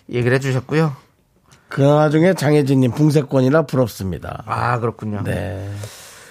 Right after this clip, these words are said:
Speaker 1: 저희 집 근처에도 붕세권이 한, 한 오백 미터
Speaker 2: 네.
Speaker 1: 정도 있거든요.
Speaker 2: 네네.
Speaker 1: 아직 한 번도 못 사고 먹어봤어요.
Speaker 2: 아.
Speaker 1: 왜냐면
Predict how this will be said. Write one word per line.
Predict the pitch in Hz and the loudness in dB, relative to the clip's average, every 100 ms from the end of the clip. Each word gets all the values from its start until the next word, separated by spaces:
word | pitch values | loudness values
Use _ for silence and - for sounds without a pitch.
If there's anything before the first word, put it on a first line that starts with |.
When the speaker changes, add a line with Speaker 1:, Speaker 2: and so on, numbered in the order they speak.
| - | -20
Speaker 1:
저희 | - 175 | 2 4
집 | 196 175 - - | 4 0 -8 -8
근처에도 | - 156 180 | -4 0 -2
붕세권이 | 147 170 202 196 175 | 0 0 0 0 0
한, | 160 160 - | 2 0 -4
한 | 151 170 165 | -6 -6 -2
오백 | 147 180 | 0 2
미터 | 170 151 120 107 120 - | 2 0 -2 -4 -10 0
Speaker 2:
네. | 131 143 117 - | 2 4 2 0
Speaker 1:
정도 | 127 123 | -4 -2
있거든요. | 107 123 117 151 | -4 -4 -6 -6
Speaker 2:
네네. | 156 131 123 104 95 - - _ | -2 0 0 -4 -8 -16 -20 _
Speaker 1:
아직 | - 127 | -10 -2
한 | 185 | 0
번도 | 202 135 | 2 2
못 | |
사고 | 120 147 | 0 0
먹어봤어요. | 131 104 95 - 95 - | 0 -2 -6 -8 -10 -8
Speaker 2:
아. | 120 110 107 104 101 | -4 -2 -4 -6 -10
Speaker 1:
왜냐면 | 117 104 104 | -10 -10 -8